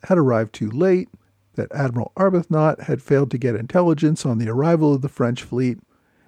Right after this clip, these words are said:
and that the Navy had failed to provide timely access to troop transports. By mid-August, Rochambeau felt confident enough to send home the New England militia.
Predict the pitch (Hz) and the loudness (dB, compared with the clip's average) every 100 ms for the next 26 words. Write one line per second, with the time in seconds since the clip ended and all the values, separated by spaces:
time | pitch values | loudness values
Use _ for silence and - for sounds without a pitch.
0 | - 202 220 220 190 165 143 143 143 127 | -4 0 2 2 2 4 4 4 2 0
1 | 139 - 123 117 113 - 123 117 110 113 | -2 -2 -2 -2 -4 -4 -2 0 -2 -4
2 | - 151 165 151 131 113 - 113 107 - | -4 -2 0 0 0 0 -2 -4 -4 -6
3 | - - 160 151 - 110 104 - - - | -10 0 0 0 -2 -4 -4 -8 -8 -8
4 | - - _ _ _ _ _ _ - 117 | -16 -18 _ _ _ _ _ _ -4 -2
5 | 127 127 175 196 180 208 - _ _ 180 | -2 0 0 2 0 -2 -6 _ _ -2
6 | 233 - 233 208 156 160 - - 156 170 | 0 0 0 2 2 2 -2 -2 0 0
7 | - 143 165 - 175 165 123 113 - - | -2 -2 -2 0 0 2 0 -2 -6 -12
8 | - - 190 196 147 117 131 123 143 139 | -6 0 2 2 0 -2 -2 -2 0 2
9 | 123 113 120 110 117 131 139 - - | 2 -2 -4 -4 -2 -2 -2 -4 -8